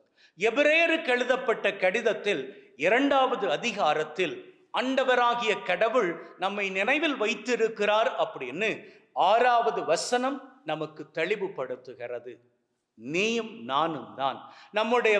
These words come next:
வாழ்க்கையின் சவால்கள், அதனால் வரக்கூடிய அழுத்தங்கள், அதனால் வரக்கூடிய தோல்விகள், இவற்றின் மூலமாக நாம் மனதால் உடைந்து போய்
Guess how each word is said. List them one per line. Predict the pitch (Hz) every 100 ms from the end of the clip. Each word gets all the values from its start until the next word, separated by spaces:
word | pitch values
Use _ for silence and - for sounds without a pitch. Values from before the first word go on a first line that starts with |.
| 190
வாழ்க்கையின் | 220 311 - 277 247 220 -
சவால்கள், | 165 120 110 113 180 226 - - - 180
அதனால் | 220 254 277 311 262
வரக்கூடிய | 262 277 269 254 190 214 170
அழுத்தங்கள், | 131 190 196 151 123 175 220 - - 160
அதனால் | 185 233 262 311 285
வரக்கூடிய | 277 269 269 254 254 240 240
தோல்விகள், | 185 214 185 175 160 135 - - _ 196
இவற்றின் | 277 277 277 277 247 214
மூலமாக | 202 180 147 135 156 196 151 - - - 185
நாம் | 190 180 185
மனதால் | 220 247 262 285 233
உடைந்து | 190 233 226 170 -
போய் | 202 180